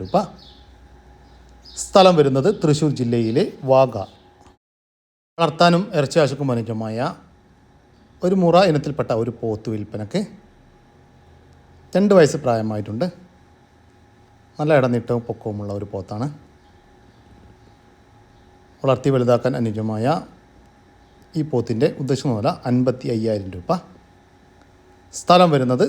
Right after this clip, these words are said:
തൃശ്ശൂർ ജില്ലയിലെ കൊടുങ്ങല്ലൂരിനടുത്ത് കാര. ഈ പോത്തിന് ഡെലിവറി ചാർജിൽ all കേരള ഡെലിവറി സൗകര്യം ലഭ്യമാണ്. മുട്ടക്കായി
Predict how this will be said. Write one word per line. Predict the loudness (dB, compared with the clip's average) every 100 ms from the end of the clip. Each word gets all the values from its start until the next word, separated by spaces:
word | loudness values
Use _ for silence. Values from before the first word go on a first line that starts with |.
| 0
തൃശ്ശൂർ | -2 0 -4 -2
ജില്ലയിലെ | -4 -2 0 0 -2 -6 -4
കൊടുങ്ങല്ലൂരിനടുത്ത് | 0 2 2 2 0 0 -4 -6 -8 -10 -10 -20 _ -2
കാര. | 0 0 -4 -14 -20 -20 -20 _ _ _ _ _ _ _ _ -12
ഈ | -4
പോത്തിന് | -2 0 0 -2 -8 -4
ഡെലിവറി | 0 2 0
ചാർജിൽ | 0 0 0 -6 -6 -6
all | -6 -4
കേരള | -4 -2 -2 -4 -8 _ _ -6
ഡെലിവറി | -2 -2 -4
സൗകര്യം | -4 -4 -4 -6 -8 -12
ലഭ്യമാണ്. | -12 -8 -8 -8 -12 -18 -20 _ _ -20 _ _ -20 _ _ -20 _ _ _
മുട്ടക്കായി | -8 -2 0 2